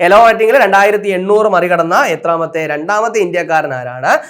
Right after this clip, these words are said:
അത് അർജുൻ എർഗൈസി. ആരാണ്? അർജുൻ എർഗൈസി ആണ്. കൃത്യമായിട്ട് ഓർക്കുക, നമ്മൾ already ചർച്ച ചെയ്തതാണ്. ഇനി അങ്ങനെയാണെങ്കിൽ സ്വാഭാവികമായിട്ടും ഓർത്തെടുത്തേ,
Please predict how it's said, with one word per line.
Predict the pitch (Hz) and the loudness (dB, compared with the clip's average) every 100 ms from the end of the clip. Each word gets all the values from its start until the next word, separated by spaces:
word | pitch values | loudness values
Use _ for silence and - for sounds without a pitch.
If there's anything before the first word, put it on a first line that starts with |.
| - | -2
അത് | 208 226 | 2 4
അർജുൻ | 196 190 208 196 208 | 4 2 2 0 -2
എർഗൈസി. | 170 165 160 151 151 | 0 -2 -2 -6 -4
ആരാണ്? | 143 151 | -4 -2
അർജുൻ | 156 143 156 190 175 | -4 -6 -12 -12 -10
എർഗൈസി | 143 147 156 156 | -10 -10 -12 -8
ആണ്. | 156 135 - | -8 -8 -10
കൃത്യമായിട്ട് | 151 - 170 170 170 | -16 -10 -8 -6 -4
ഓർക്കുക, | 160 180 240 | -4 -4 -6
നമ്മൾ | 170 165 | -4 -4
already | 175 208 220 | -2 -2 -2
ചർച്ച | 190 - | -4 -4
ചെയ്തതാണ്. | 233 247 214 175 320 - - - | -6 0 2 0 -4 -12 -16 -2
ഇനി | 262 | 2
അങ്ങനെയാണെങ്കിൽ | 254 277 285 269 269 269 | 4 6 6 4 4 2
സ്വാഭാവികമായിട്ടും | 254 247 247 240 233 | 2 2 2 2 2
ഓർത്തെടുത്തേ, | 240 240 220 233 | 0 0 0 -2